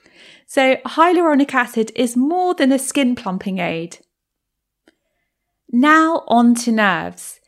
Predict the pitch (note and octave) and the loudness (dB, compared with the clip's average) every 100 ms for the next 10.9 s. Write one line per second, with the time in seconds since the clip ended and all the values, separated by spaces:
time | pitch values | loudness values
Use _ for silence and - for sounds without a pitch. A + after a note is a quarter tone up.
0 | _ _ _ - C#4 C4 D#4 D#4 F4+ G4+ | _ _ _ -2 2 2 2 0 0 -2
1 | G4 E4 D4+ - A#3+ F#3+ E3 F3+ G3+ _ | 0 2 0 0 -2 0 -6 -8 -12 _
2 | _ - A#3+ A#3+ C4 E4 - - C#4+ B3+ | _ -6 0 2 2 0 -2 -4 -2 -2
3 | A#3 F#3+ - - G3+ G3+ - G#3 G#3 G3+ | -4 -6 -8 -6 -6 -6 -8 -4 -2 -2
4 | G#3 - - - C4 C4+ C#4 C4+ B3+ - | -6 -8 -18 -6 -2 0 0 -4 -6 -6
5 | A#3+ - F3 E3+ F#3+ _ _ - A#3 A#3 | -6 -6 -10 -10 -14 _ _ -8 -4 -2
6 | D#4+ - G#3+ F3+ E3 F#3+ _ _ - _ | -2 -4 -8 -8 -10 -14 _ _ -20 _
7 | _ C#4+ C#4 C4+ - - D#4 - - B3 | _ -2 0 0 -2 -2 -4 -4 -6 -4
8 | A3+ A3 A3+ A3 A3+ A3+ D#4 D#4+ - - | -4 -8 -10 -8 -8 -4 -4 -4 -8 -14
9 | - G#3 G3+ G3+ - - G3 - G3+ F#3 | -8 -8 -6 -10 -10 -10 -10 -6 -6 -6
10 | - F#3+ F#3+ G#3 A#3 F3 E3 F3 - | -10 -10 -6 -2 -2 -4 -8 -14 -20